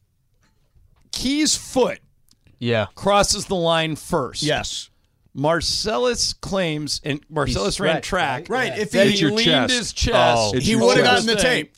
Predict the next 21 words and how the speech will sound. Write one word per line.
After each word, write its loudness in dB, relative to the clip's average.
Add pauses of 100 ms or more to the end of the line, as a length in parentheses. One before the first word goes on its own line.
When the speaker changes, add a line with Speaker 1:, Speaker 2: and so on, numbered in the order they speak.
(160)
Speaker 4:
It's -2
Speaker 1:
and -4
Speaker 4:
the 0
Speaker 1:
that 0
Speaker 4:
chest. -2
Speaker 1:
he -4
would -4
have -2
hit -6
the -6
tape. -6
So -6
I, -2
I'd 0
have 0
to -6
talk -4
to -8
a -6
track -6
coach. -8